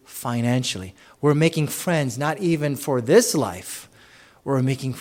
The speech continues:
making friends who, who will welcome us in the eternal dwellings, eternal friends. And it's, it's the kindness that we show to someone who was down and out,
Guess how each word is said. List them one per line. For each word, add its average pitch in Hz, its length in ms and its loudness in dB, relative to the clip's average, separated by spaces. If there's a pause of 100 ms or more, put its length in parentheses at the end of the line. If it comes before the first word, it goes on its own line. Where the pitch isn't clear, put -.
making 135 340 -6
friends 113 600 -6 (260)
who, 120 440 -6
who 143 140 -4
will 123 200 -2
welcome 131 420 0
us - 320 -6 (260)
in 139 160 -2
the 131 120 0
eternal 175 540 4
dwellings, 101 560 -2 (240)
eternal 127 480 -4
friends. 95 680 -16 (560)
And 127 200 0
it's, 131 280 -2
it's - 180 -6
the 131 60 -6
kindness 196 840 0 (380)
that 131 180 -4
we 180 180 2
show 175 320 4
to 165 140 -2
someone 135 580 -2 (1800)
who - 220 2
was 135 200 8
down 147 380 8
and 170 100 8
out, 156 480 2